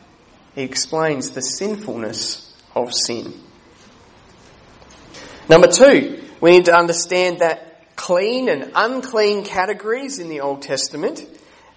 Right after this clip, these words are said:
uh, become moral categories in the New Testament. These laws about clean and unclean have been fulfilled in Christ as well, for they point to what Christ has done through the forgiveness of sin.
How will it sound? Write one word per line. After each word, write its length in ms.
uh, 220
become 640
moral 720
categories 840
in 60
the 60
New 180
Testament. 520
These 340
laws 480
about 360
clean 380
and 80
unclean 800
have 200
been 160
fulfilled 580
in 100
Christ 500
as 160
well, 280
for 180
they 240
point 400
to 100
what 240
Christ 440
has 200
done 380
through 160
the 60
forgiveness 720
of 140
sin. 480